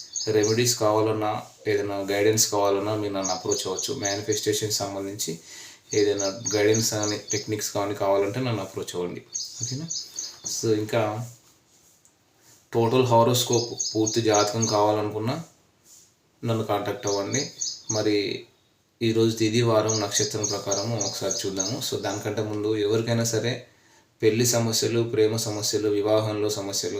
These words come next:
ప్రేమికుల మధ్య గొడవలు, నరదిష్టి, నరఘోష, ఒక బ్లాక్ ఎనర్జీ, ఒక నెగిటివ్ ఎనర్జీ, ఓకేనా? ఆ,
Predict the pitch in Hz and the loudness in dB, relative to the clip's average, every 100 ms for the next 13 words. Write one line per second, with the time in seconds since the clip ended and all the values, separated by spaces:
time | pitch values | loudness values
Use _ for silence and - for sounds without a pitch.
0 | - 107 104 107 104 104 98 104 92 92 | -4 0 2 2 -2 -2 -4 -4 -2 -2
1 | 95 98 98 - _ _ _ - _ _ | -2 -2 -4 -8 _ _ _ -20 _ _
2 | _ _ _ - 104 107 107 - 101 - | _ _ _ -6 -2 0 0 0 -2 -4
3 | - - - - _ _ _ _ _ - | -6 -10 -10 -12 _ _ _ _ _ -8
4 | 104 101 107 104 101 101 98 - - _ | -4 0 4 4 4 -2 -6 -12 -20 _
5 | _ _ 110 104 95 101 101 107 110 104 | _ _ -6 -4 -2 4 6 6 4 -2
6 | 95 101 98 101 98 104 110 101 95 92 | 0 0 0 -2 -2 -2 -2 -2 -4 -6
7 | 98 - - - - 107 101 131 170 - | -8 -8 -16 -20 -16 -10 -6 -6 -8 -14
8 | - _ _ - | -20 _ _ -10